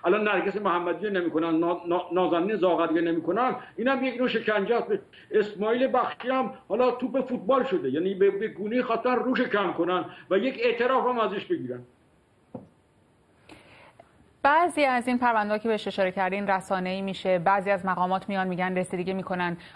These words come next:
Speaker 2: آیا این رسیدگی‌ها هیچ وقت کمکی می‌کنه به این پرونده‌ها؟
Speaker 1: ببین، به طور کلی بگم، شدت شکنجه رو می‌شود در این نظام کاهش داد با حساسیت و مسئله دار کردن. این دهه شصت بی بهاوا می‌زدن،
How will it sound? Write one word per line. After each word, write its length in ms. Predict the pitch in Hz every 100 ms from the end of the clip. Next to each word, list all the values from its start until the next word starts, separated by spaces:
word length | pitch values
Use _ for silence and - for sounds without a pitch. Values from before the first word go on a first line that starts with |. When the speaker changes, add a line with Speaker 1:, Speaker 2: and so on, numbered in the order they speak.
| -
Speaker 2:
آیا 180 | 262 320
این 220 | 294 285
رسیدگی‌ها 1000 | 240 214 - 196 190 175 185 160 233 233 - -
هیچ 260 | 294 330 -
وقت 260 | 277 269 -
کمکی 380 | 233 220 226 240
می‌کنه 320 | 247 247 233
به 80 | 208
این 100 | 202
پرونده‌ها؟ 640 | 208 196 196 185 190 220 _ - _ _ _ _ _ _ _ - -
Speaker 1:
ببین، 260 | 269 285 233
به 60 |
طور 320 | 226 - 240
کلی 380 | 247 214 202 202
بگم، 300 | 233 196 185
شدت 800 | - - 208 - - 247 247 233
شکنجه 640 | - 165 165 170 175 196
رو 140 | 208 202
می‌شود 600 | 196 - 180 156 139 -
در 180 | 160
این 320 | 151 202 208 190
نظام 520 | 190 160 190 202 -
کاهش 440 | 151 151 143 196 - -
داد 300 | 185 190 - 139
با 200 | 143 214
حساسیت 840 | 175 170 165 - 170 147 143 143 - - _ - - -
و 140 | 170
مسئله 520 | 180 185 - 165 156
دار 240 | 147 139 110
کردن. 420 | 123 107 110 104 - - - -
این 160 | 202
دهه 300 | 196 196 196
شصت 320 | 226 220 226 226
بی 160 | 190
بهاوا 460 | 170 196 190 190 226
می‌زدن، 460 | 220 143 113 98